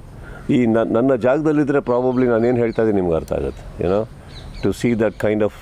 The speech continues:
love and screaming, yelling. ಸರ್, ನಾನು ನೆನ್ನೆ ಮೊನ್ನೆ ಒಂದು ಎರಡು ವಾರದ ಹಿಂದೆ ಯಾವುದೋ ದೊಡ್ಡ ಸಿನಿಮಾ ಕೊಟ್ಟು ವೇದಿಕೆ ಹತ್ತಿಲ್ಲ, ಎರಡೂವರೆ ವರ್ಷ ಆಯಿತು, ಕರೆಕ್ಟ್. But ಅದಾದಮೇಲೆ ಬಂದಾಗ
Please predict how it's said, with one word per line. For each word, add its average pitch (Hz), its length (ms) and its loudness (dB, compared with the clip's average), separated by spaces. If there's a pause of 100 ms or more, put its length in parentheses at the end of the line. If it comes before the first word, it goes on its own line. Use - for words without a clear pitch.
(240)
love 101 320 2
and 95 100 -2
screaming, 104 600 0
yelling. 101 480 2 (1000)
ಸರ್, 151 140 0
ನಾನು 120 200 2
ನೆನ್ನೆ 127 260 2
ಮೊನ್ನೆ 131 320 2
ಒಂದು 113 320 2
ಎರಡು 110 240 2
ವಾರದ 120 220 2
ಹಿಂದೆ 113 280 2
ಯಾವುದೋ 101 320 2
ದೊಡ್ಡ 98 220 2
ಸಿನಿಮಾ 117 320 0
ಕೊಟ್ಟು 101 260 0
ವೇದಿಕೆ 98 300 0
ಹತ್ತಿಲ್ಲ, 73 420 -4 (600)
ಎರಡೂವರೆ 98 320 2
ವರ್ಷ 98 200 -2
ಆಯಿತು, 87 260 0 (1160)
ಕರೆಕ್ಟ್. - 340 -2 (300)
But 101 200 0
ಅದಾದಮೇಲೆ 143 500 2
ಬಂದಾಗ 123 420 2